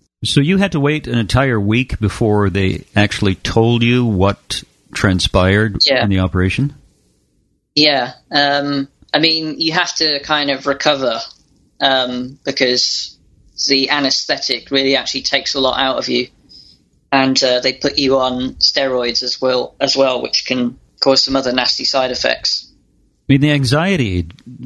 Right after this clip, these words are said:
Speaker 1: during that week must have been sky high for you.
Speaker 2: Yes, it was. Um,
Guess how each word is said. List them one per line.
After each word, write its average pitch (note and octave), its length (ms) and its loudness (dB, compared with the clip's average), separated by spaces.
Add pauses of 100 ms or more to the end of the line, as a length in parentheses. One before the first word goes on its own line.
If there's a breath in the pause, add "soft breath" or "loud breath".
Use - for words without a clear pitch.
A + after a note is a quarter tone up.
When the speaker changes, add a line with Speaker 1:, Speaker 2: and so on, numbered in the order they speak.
(180)
Speaker 1:
during A2 320 2
that F#2 180 0
week G2 280 0
must G2+ 200 4
have A2 80 -2
been G2 140 2
sky A#2 320 2
high C#3+ 300 2
for E2+ 240 -4
you. - 100 -4 (720)
Speaker 2:
Yes, - 300 2
it D#3 100 -10
was. C#3 480 0
Um, C#3+ 460 0